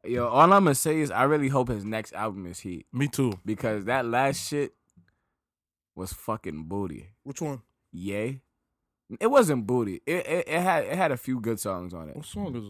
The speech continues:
Speaker 2: where my phone at? I wanna see.
Speaker 1: The shit with the mountain range on it.
Speaker 2: Oh, yeah, yeah, yeah, yeah. The,
Speaker 1: Yeah.
Speaker 2: um,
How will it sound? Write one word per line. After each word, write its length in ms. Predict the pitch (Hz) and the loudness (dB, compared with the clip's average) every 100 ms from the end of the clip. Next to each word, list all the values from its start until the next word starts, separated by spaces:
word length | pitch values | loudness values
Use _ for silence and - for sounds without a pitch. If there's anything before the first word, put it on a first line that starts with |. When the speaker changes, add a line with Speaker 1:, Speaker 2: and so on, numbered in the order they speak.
| 87 | -16
Speaker 2:
where 160 | 135 | -16
my 140 | 208 156 | -14 -14
phone 260 | - 117 | -12 -10
at? 120 | 104 101 | -10 -10
I 40 | |
wanna 280 | 120 151 127 | -8 -8 -8
see. 300 | - 139 123 - _ 98 | -12 -10 -10 -14 _ -8
Speaker 1:
The 120 | 113 | -4
shit 180 | - 143 | 0 2
with 100 | 120 | 2
the 80 | 113 | 2
mountain 400 | 117 123 127 127 | 2 2 0 -2
range 220 | 127 123 | -2 -2
on 160 | 127 | -4
it. 80 | 131 - _ _ _ _ _ _ _ _ _ _ _ _ - | -6 -12 _ _ _ _ _ _ _ _ _ _ _ _ 4
Speaker 2:
Oh, 300 | 151 180 165 | 8 10 8
yeah, 180 | 143 151 | 6 4
yeah, 180 | 143 | 4
yeah, 260 | 139 135 127 120 | 0 0 -2 -4
yeah. 60 | 107 | -6
The, 200 | 120 143 | 0 0
Speaker 1:
Yeah. 80 | 135 135 | 2 2
Speaker 2:
um, 260 | 123 113 104 | 2 -2 -6